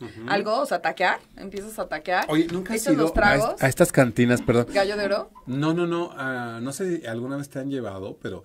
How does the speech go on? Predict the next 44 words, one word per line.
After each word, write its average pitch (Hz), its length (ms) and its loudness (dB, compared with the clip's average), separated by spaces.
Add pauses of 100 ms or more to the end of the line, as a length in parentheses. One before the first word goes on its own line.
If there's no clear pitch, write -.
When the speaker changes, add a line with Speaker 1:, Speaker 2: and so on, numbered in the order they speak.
(600)
Speaker 1:
estas 165 260 -6
cantinas 131 440 -6
que 98 480 -8 (520)
comes, 160 580 6
literal, 117 680 4
Speaker 2:
Ujú. 254 360 -4
Speaker 1:
que 202 100 2
no 131 80 2
sé 156 160 0
cuántos 143 500 4
platillos, 120 800 -2
Speaker 2:
<laughs> 220 580 -8
Speaker 1:
y 123 80 -4
compras 147 320 -2
una 139 160 -4
chela 113 360 -8
nada 104 160 -18
más. - 260 -20
Speaker 2:
Ah, 262 240 0 (100)
sí, 277 260 -6
las 208 180 2
del 214 180 -6
centro, 254 320 -6
las 185 180 -2
Speaker 1:
<laughs> - 0 -
Sí. 180 60 -2
Speaker 2:
tradicionales 220 680 -2
del 196 180 -8
centro. 233 300 -6 (280)
Speaker 1:
Ya, 139 60 -8 (100)
Speaker 2:
Y - 40 -12
aparte 147 100 2
Speaker 1:
alguna 143 360 4
Speaker 2:
es 165 40 0
Speaker 1:
vez, 156 140 -2
yo 160 120 -2
la 190 80 -4
conocí 139 280 -10
porque 131 180 -10
alguna 123 220 -6
vez 131 120 -12
un 139 80 -10
amigo 120 240 -10
así, 101 240 -14